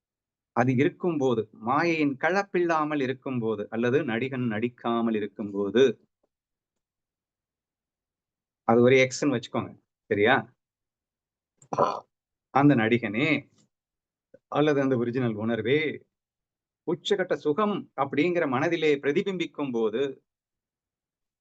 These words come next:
ஒரு சுகமான வே-,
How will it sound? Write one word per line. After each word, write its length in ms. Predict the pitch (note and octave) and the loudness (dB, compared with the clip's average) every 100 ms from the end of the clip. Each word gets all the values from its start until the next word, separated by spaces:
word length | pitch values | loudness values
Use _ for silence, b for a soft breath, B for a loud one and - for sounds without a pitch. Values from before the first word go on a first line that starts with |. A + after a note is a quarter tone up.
| _ _ _ _ _ _ _ _ _ _ _ _ _ _ _ _ _ _ _ _ _ - | _ _ _ _ _ _ _ _ _ _ _ _ _ _ _ _ _ _ _ _ _ 0
ஒரு 140 | B2 D#3+ | 2 2
சுகமான 560 | E3 C#3+ D3 C3+ C3+ C3+ | 0 0 2 4 4 2
வே-, 240 | A2 B2 | 2 0